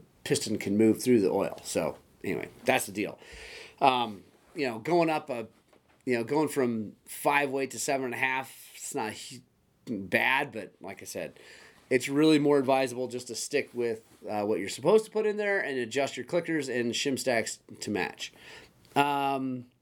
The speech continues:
oh, ooh, Max Bello, uh, any plans on selling Two Strokes Matter hat? Uh, yeah, I can do that. I will, I'll work on that. We'll make that happen. Um, I've got some, uh,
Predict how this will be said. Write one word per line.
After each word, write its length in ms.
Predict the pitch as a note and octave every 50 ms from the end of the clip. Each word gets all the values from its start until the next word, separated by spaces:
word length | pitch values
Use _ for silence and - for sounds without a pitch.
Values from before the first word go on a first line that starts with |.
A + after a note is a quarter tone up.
| _ _ _ _ _ _ _ _ _ _ _ _ _ _ _ _ _ _ _ - - -
oh, 400 | E3 F3+ F3+ F3 D#3+ D#3+ F#3+ B3+
ooh, 40 | B3
Max 280 | F3+ E3 F3 F#3+ -
Bello, 360 | - E3+ F#3 F#3 D#3 C3 C3 - -
uh, 200 | D3+ C#3 C3+ C3+ C#3
any 320 | D#3+ F#3+ G#3+ G#3+ F#3 E3+ - - - -
plans 280 | - E3+ F3 F3 E3 D#3
on 100 | D3 C#3
selling 280 | - - E3 D#3+ D3
Two 100 | - F3+
Strokes 240 | E3 - D#3 - -
Matter 200 | D3 D#3 F#3 D#3+
hat? 220 | - G2 - - - - - - - - - - - - _ _ -
Uh, 540 | - F#3+ F#3+ G3 G3+ G3+ G#3 G3+ G3 F#3+ - - - _ _ _ _
yeah, 240 | - F3 A3+ B3+ - -
I 100 | - C3+
can 120 | - C4 A3+
do 140 | D3 B2+ A#2
that. 320 | A2+ A2+ A#2+ D3+ - - -
I 220 | C#3 D3+ E3+ G3
will, 360 | G3 F#3+ F#3+ F#3+ F#3 C#3 - - _ _ _ _ _ _ _ _ - - -
I'll 120 | B2+ C#3+
work 200 | C3+ D3 C#3+ D3
on 140 | B2 A2 A2
that. 240 | G#2+ G2+ G2+ - - -
We'll 280 | C3+ B2+ A#2+ C3 C3+ A#2 A#2+
make 220 | C3 C3 C3+ B2
that 180 | - C3+ A#2+ A2
happen. 360 | A#2 A#2 A2+ G#2+ G#2 E2+ D#2+ - - - - - - - _ -
Um, 440 | - B2+ B2 B2 A#2 A#2 A2+ A2 A2 -
I've 160 | C3 B2 A#2+
got 300 | E3 E3 E3+ F3 - -
some, 540 | - - E3 D#3 D3 D3 C#3+ C#3 C#3 B2+ - -
uh, 440 | C#3 B2 B2 A#2+ A#2+ A#2 A2 G#2+